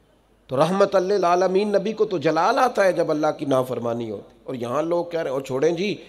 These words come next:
अल्लाह माफ़ करने वाला है।" नात खां आता है, वो दो मिनट लगाता है, कहता है, "तू जन्नती।" खतीब आया तो दो मिनट लगाए तो कहा, "जन्नती।"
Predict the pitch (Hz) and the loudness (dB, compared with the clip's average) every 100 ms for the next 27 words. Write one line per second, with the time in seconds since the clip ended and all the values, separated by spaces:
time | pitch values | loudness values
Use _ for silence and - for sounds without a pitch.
0 | - - 139 151 156 160 160 - 160 170 | -20 -6 2 4 4 4 2 0 0 0
1 | 165 160 156 - - 120 147 156 - 156 | 0 -2 -4 -10 -6 0 2 2 2 2
2 | 156 165 156 123 147 151 151 165 160 160 | 2 2 2 4 4 6 4 4 4 4
3 | 156 165 156 151 156 156 143 147 156 185 | 4 2 2 0 0 -2 0 2 2 0
4 | 196 214 - - - - 185 _ _ _ | -4 -6 -20 -20 -20 -20 _ _ _ _
5 | _ _ _ _ - 185 175 190 190 185 | _ _ _ _ 2 4 4 2 8 8
6 | 185 185 185 151 185 185 190 196 190 185 | 10 8 4 6 6 8 6 8 8 8
7 | 180 185 175 175 156 165 180 214 214 220 | 4 2 2 4 4 2 0 0 -2 -6